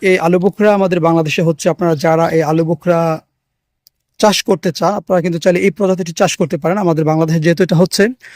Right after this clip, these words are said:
আর আরেকটি বিষয় হচ্ছে, মশলা ছাড়াও কিন্তু আলু বোখরাটাকে, আহ, অনেকে আচার হিসাবেও খেয়ে থাকেন। আচার হিসাবে এটাকে খেলে খুব সুস্বাদু লাগে।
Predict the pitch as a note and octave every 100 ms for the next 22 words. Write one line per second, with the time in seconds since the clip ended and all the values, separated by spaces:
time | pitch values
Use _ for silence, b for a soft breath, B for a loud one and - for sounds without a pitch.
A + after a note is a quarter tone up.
0 | B - D#3 F3 - G3 F3+ G3 F#3+ -
1 | G3+ E3+ - G3+ G3+ - F#3 G3+ G#3 G3
2 | G3 F3+ F3+ E3+ D#3+ F3 E3+ D#3+ D#3+ F3+
3 | - _ D3+ D#3 D#3 - D#3+ E3 F3+ D#3+
4 | - F#3+ F3 F#3+ F3 E3+ - D#3+ D#3 E3+
5 | E3 D#3+ F#3 F3 E3 F#3 F3+ F3 B B
6 | B - E3+ F#3 F3+ G3 F3+ F#3+ G#3 -
7 | F#3+ E3 D3